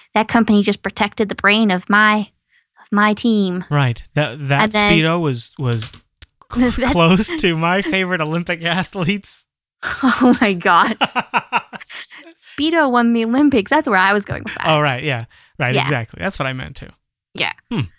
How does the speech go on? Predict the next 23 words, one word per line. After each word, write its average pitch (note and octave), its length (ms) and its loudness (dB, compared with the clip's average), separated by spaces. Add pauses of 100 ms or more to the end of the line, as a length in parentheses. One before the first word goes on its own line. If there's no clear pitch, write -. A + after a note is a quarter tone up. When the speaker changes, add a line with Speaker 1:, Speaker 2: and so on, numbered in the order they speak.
(580)
Speaker 1:
And A3 180 2
then A3 420 0 (440)
even, A3+ 520 0
um, F#3+ 360 -8 (140)
you A3 80 -2
know, G3 100 2
less G3 320 2
known, F#3 260 0
the F3+ 140 -4
Paralympics. G3 880 0 (420)
You A3+ 60 0
know, G3+ 160 4
a F#3+ 40 2
lot F#3+ 220 2
of G3 380 -8 (160)
technology G3 440 0
can F#3+ 160 -2
go F3+ 160 -2
into F#3 220 -6
that. F3+ 420 2
I G3 60 -2
mean, F#3 200 0
wheelchairs, A#3+ 600 0